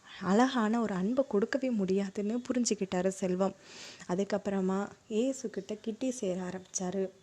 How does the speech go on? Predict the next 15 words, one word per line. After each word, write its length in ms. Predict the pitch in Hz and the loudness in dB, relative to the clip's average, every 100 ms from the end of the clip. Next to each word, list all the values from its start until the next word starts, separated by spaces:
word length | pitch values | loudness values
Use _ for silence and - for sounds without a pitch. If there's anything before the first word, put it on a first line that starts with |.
| - _ | -20 _
அவரு 580 | - 196 196 196 196 - | -8 -2 4 4 4 2
யோசிச்சு 520 | 208 214 233 269 262 277 | 6 6 6 2 0 -2
பார்க்காத 680 | 196 - 196 196 208 208 - - - - | -6 -2 0 4 2 2 -6 -14 -14 -10
ஒரு 180 | - 214 | 0 2
அழகான 680 | 196 185 202 - 214 233 294 | 2 2 2 2 4 6 6
ஒரு 200 | 233 190 | 6 4
வாழ்க்கை 400 | 180 185 226 220 | 2 2 2 0
துணை 280 | 214 175 196 | 2 2 4
அவருக்கு 320 | 208 190 185 190 | 2 0 0 0
கிடைச்சிச்சு. 520 | 175 170 175 - 185 131 139 - | 0 0 -2 -2 -2 2 2 2
அதை 140 | 175 196 | 0 0
பார்த்ததுமே 600 | 196 185 196 196 202 208 | 2 2 2 0 0 0
ரொம்ப 280 | 214 - 269 269 | -4 0 0 2
சந்தோஷப்பட்டாரு 720 | 240 226 - 196 196 196 202 | 0 -2 -2 -4 -2 0 0
செல்வம். 480 | 196 180 180 190 | -2 -2 0 -2